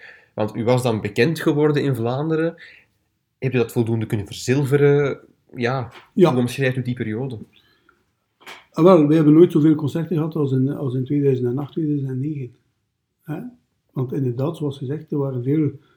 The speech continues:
Speaker 2: culturele centra die geïnteresseerd waren om ons te boeken. Dus in tweeduizend en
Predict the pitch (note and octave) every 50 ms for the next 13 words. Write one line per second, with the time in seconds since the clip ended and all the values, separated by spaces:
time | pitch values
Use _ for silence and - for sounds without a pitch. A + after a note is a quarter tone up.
0 | _ - - D#3+ C#3 - D#3 C#3+ D3 C#3+ C3+ - D3 E3 F#3+ F#3 F3+ E3+ D#3 C#3
1 | C#3+ C#3+ C#3 C#3 C3 C3 C#3 B2+ B2+ C#3+ C#3 B2+ - - - D#3+ E3 D#3 - F3
2 | F3 E3 D3 D3 C3+ C3 B2 B2 - C3 A#2+ A2+ E3+ - - _ _ _ _ _
3 | _ _ _ _ _ _ _ _ - D3 B2 D3 C#3+ B2+ C#3 D3+ D3 C#3 C#3+ C#3
4 | C3 B2 A#2+ B2 B2 A#2+ A#2+ A#2+ A#2+ A2+ A2+